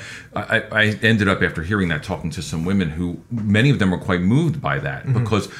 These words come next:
Speaker 1: for women who understand the industry or who are part of those movements, they have a measure of empowerment.
Speaker 2: Yeah.
Speaker 1: But for folks who aren't, who don't understand that, for young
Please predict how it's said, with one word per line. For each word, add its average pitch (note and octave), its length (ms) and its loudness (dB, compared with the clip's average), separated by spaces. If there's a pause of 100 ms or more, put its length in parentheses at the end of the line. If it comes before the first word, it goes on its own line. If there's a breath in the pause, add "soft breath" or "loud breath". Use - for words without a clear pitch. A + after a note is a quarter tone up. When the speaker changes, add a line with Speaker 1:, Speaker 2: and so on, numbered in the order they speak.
(380 loud breath)
Speaker 1:
for A2+ 480 4
women C3 300 4
who G#2+ 380 2
understand F2 840 0
the D2+ 220 0
industry E2+ 580 0
or C#2 60 -4
who D2 120 -4
are D#2+ 80 -4
part - 480 -4
of D2 360 -6
those D#2 300 -4
movements, D#2 640 -2
they F#2 200 0
have D#2+ 280 -2
a C#2+ 60 -2
measure C#2+ 300 -2
of C#2 80 -8
empowerment. D2 640 -4 (120)
Speaker 2:
Yeah. A#2 200 -4 (200 loud breath)
Speaker 1:
But G#2+ 280 0
for - 140 -6
folks A#2+ 260 -2
who A#2 100 0
aren't, B2 240 2
who F2 100 -2
don't F#2 260 0
understand D2+ 520 -2
that, C2+ 160 -6
for G2+ 180 0
young G#2+ 560 2